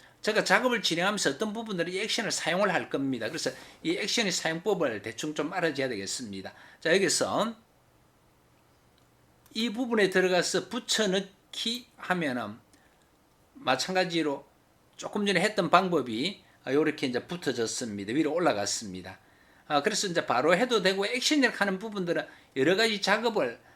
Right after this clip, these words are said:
컨트롤 A, 컨트롤 C, 컨트롤 V 이렇게 하는 부분들을, 어, 편리하게 원클릭으로 이제 되는, 어, 그런 방식이 되겠습니다.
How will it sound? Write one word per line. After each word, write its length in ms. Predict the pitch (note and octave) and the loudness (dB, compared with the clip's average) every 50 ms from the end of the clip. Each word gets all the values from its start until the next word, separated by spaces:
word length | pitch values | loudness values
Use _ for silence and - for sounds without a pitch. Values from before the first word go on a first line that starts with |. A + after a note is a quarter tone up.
| - _ - | -20 _ -10
컨트롤 460 | - - D#3+ D3+ - - G3 G3 F#3+ | -6 -6 -6 -4 -4 -4 -2 0 0
A, 160 | F#3+ F#3+ F3+ | 0 0 0
컨트롤 320 | F#3 - F3+ F3 F3 F#3 F3+ | -2 -4 -4 -4 -2 -2 0
C, 160 | - G#3 F#3+ | 0 0 0
컨트롤 440 | - - F3+ F3 - F#3+ G3+ F3+ F3+ | -2 -4 -6 -6 -6 -4 -4 -4 -2
V 140 | G#3+ G3+ | -2 0
이렇게 320 | F#3+ F3 F#3 F#3 - - - - - - | 0 0 -2 -2 -4 -6 -8 -10 -16 -10
하는 280 | - - G#3 G#3+ G#3+ G3+ | -4 0 0 0 0 0
부분들을, 640 | F3 A#3 B3 A#3 G3 C#3+ C#3 A#2+ A#2 A2 G#2 G#2 - - - - - - _ _ | -2 -4 -4 -2 -2 -2 0 0 0 -2 -4 -6 -10 -18 -20 -20 -20 -20 _ _
어, 500 | - C#3+ C#3 C#3 C3+ C3+ C#3 C3+ C3+ C3 - | -6 -2 -2 0 0 0 -2 -2 -4 -6 -6
편리하게 380 | - - B3 B3 A#3 G#3 F#3+ | -4 -2 0 2 4 4 4
원클릭으로 840 | F3+ D#3 F3 A#3+ B3 B3 - - A3+ C4 B3+ A#3+ G3 F3 D3+ D3 D3 | 4 2 2 2 2 0 -4 -4 -2 0 0 0 0 0 0 0 2
이제 180 | C#3 C3+ B2+ | 2 0 0
되는, 420 | - B2 A#2+ C#3 D#3 D3+ C#3 A#2 - - - - - _ | 2 2 2 2 2 0 0 -4 -6 -10 -20 -20 -14 _
어, 140 | - C3 - | -6 -4 0
그런 720 | - G3+ G3+ G#3 F#3+ F3+ F3 E3+ E3+ E3 E3 E3 E3 E3 C#3+ | 2 2 2 2 2 0 0 -2 -2 -4 -4 -4 -4 -4 -4
방식이 640 | - D#3+ F3 F3 E3+ - - F3 D#3 D#3 F3 F3+ F3 | -4 -2 -2 0 0 0 0 -2 -4 -6 -6 -6 -4
되겠습니다. 640 | - A#2+ A#2 A#2 A2 - - A#2+ G2 F#2 G2 F#2 G2 | -4 -4 -4 -4 -6 -6 -8 -8 -10 -10 -12 -12 -14